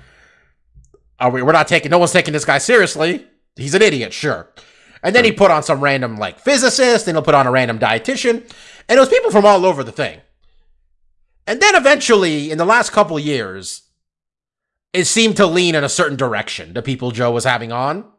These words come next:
And then he kind of embraced that position, I think, because once you're getting paid that kind of money, presumably he thinks that's what people, what he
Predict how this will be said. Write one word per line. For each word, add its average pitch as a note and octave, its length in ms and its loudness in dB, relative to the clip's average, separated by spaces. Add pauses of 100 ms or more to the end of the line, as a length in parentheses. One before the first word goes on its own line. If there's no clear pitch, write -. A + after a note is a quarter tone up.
(1200)
And F#3 200 0
then C4+ 160 4
he F#3+ 200 0
kind F#3 220 2
of C#3+ 180 0
embraced C#3+ 960 -4 (240)
that C#3+ 220 -4
position, D#3+ 640 -6 (100)
I E3+ 120 -4
think, B3+ 420 -4 (600)
because E3 320 0
once F#3+ 240 0
you're F#3 100 -2
getting D#3+ 220 -4
paid D3+ 300 -4
that D#3+ 140 0
kind E3 160 -4
of D#3 60 -6
money, F3 240 -2
presumably C#3+ 560 -4
he C3+ 80 -6
thinks C3 240 -6
that's B2+ 220 -4
what B2+ 160 -6
people, B2+ 300 -12
what A2+ 160 -8
he G#2 280 -14